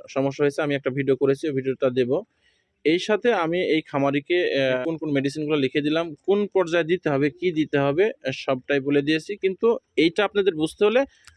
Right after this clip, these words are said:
আগের একটি ভিডিও আছে এই খামারেরই, আজকেরই আরেকটি ভিডিও আছে। ওই ধাপে দেখার পরে এটা দেখলে আপনারা বুঝতে পারবেন যে কোন সমস্যার জন্য এই মেডিসিনগুলো আমি এই খামারিকে দিতে বলেছি। মামা, আপনি একটু বলবেন যে, আহ,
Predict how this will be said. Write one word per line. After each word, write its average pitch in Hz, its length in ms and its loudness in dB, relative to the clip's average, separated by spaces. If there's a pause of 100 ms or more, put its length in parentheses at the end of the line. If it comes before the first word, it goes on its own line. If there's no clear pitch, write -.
আগের 147 260 2
একটি 135 200 -2
ভিডিও 120 260 2
আছে 110 240 -2 (300)
এই 156 180 6
খামারেরই, 127 520 0 (420)
আজকেরই 175 560 0 (200)
আরেকটি 147 320 0
ভিডিও 165 260 2
আছে। 180 260 0
ওই 151 160 4
ধাপে 170 260 0
দেখার 160 280 -2
পরে 214 180 0 (100)
এটা 165 140 0
দেখলে 170 220 2
আপনারা 143 200 0
বুঝতে 127 260 -2
পারবেন 180 300 0
যে 185 80 0
কোন 185 280 -2
সমস্যার 180 440 0 (100)
জন্য 240 240 2 (280)
এই 175 140 2
মেডিসিনগুলো 165 560 0
আমি 156 200 0
এই 151 160 0
খামারিকে 131 380 -2
দিতে 113 220 -2
বলেছি। 139 340 0 (360)
মামা, 151 320 2 (760)
আপনি 139 240 -2
একটু 156 160 -2
বলবেন 160 400 2 (420)
যে, 143 180 0
আহ, 165 160 0